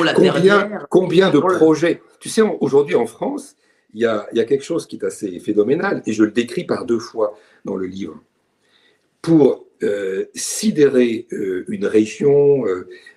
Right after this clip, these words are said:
Speaker 2: euh, sidérer des, des, euh, des politiques ou une population, euh, il faut dire, voilà, je lance un projet, il va faire mille emplois, deux mille emplois, euh,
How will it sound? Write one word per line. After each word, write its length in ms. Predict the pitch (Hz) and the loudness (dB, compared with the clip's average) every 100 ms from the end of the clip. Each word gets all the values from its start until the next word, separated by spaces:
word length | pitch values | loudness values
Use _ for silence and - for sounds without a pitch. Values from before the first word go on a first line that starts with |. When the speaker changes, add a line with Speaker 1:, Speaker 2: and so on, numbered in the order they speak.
| _ 107 | _ -6
Speaker 2:
euh, 80 | |
sidérer 640 | 95 - 127 110 107 107 110 | -6 -4 0 2 4 4 2
des, 240 | 98 - _ _ - | -2 -10 _ _ -10
des, 180 | 104 _ - | -10 _ -8
euh, 280 | 95 87 85 | -6 -4 -6
des 140 | 87 | -8
politiques 760 | 95 127 123 127 - 147 143 - | -4 0 0 -2 -10 -12 -10 -8
ou 60 | |
une 100 | 104 | -8
population, 760 | - 110 113 101 - 151 226 240 _ _ _ _ - - _ - | -4 -4 0 -2 0 -2 -2 -4 _ _ _ _ -20 -20 _ -2
euh, 300 | 113 104 - - | 2 4 2 -2
il 120 | 143 | -6
faut 300 | 135 - 147 | -6 2 4
dire, 460 | 127 170 202 226 - - | 4 0 0 0 -2 2
voilà, 260 | 131 104 | 2 2
je 160 | 95 120 | 0 2
lance 260 | 127 147 131 | 2 2 -2
un 100 | 107 | -8
projet, 640 | 127 123 123 147 - - _ _ - | -4 -4 0 0 0 -8 _ _ -10
il 100 | 120 | -4
va 120 | 113 | -4
faire 480 | - 139 147 156 156 _ _ _ _ _ | -2 2 2 2 -6 _ _ _ _ _
mille 300 | 127 143 151 | -4 -2 0
emplois, 560 | 135 - 117 123 127 - | 0 -2 -8 -6 -6 -10
deux 220 | 110 127 | -6 -4
mille 180 | 127 135 | -4 -4
emplois, 680 | 139 135 127 135 135 131 110 | -4 -6 -4 -2 -2 -2 -4
euh, 180 | 101 | -4